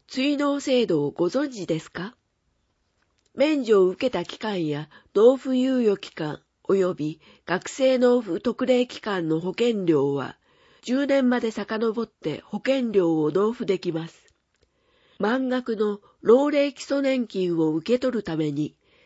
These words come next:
生活に余裕ができた時には納めるようにしましょう。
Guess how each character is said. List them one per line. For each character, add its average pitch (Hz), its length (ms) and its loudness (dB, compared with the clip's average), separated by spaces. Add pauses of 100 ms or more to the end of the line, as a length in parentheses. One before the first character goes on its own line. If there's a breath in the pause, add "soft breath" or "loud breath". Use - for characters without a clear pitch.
生 233 280 4
活 226 300 -6
に 202 260 -2
余 226 140 4
裕 277 180 0
が 254 140 -4
で 269 160 -2
き - 80 -20
た 196 120 -6
時 170 280 -6
に 160 140 2
は 143 220 -8 (220)
納 269 300 -2
め 294 120 0
る 233 140 0
よ 180 160 4
う 170 60 0
に 160 120 0
し 160 140 -6
ま 175 140 -4
し 175 160 -10
ょ 143 400 -4
う。 - 40 -20